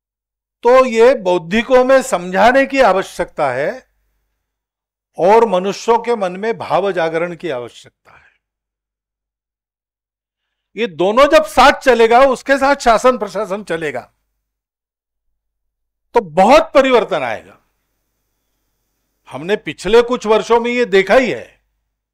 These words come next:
कोरोना के खिलाफ इतनी बड़ी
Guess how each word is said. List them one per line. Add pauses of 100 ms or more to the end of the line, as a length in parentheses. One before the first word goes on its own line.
(2000)
कोरोना
के
खिलाफ
इतनी
बड़ी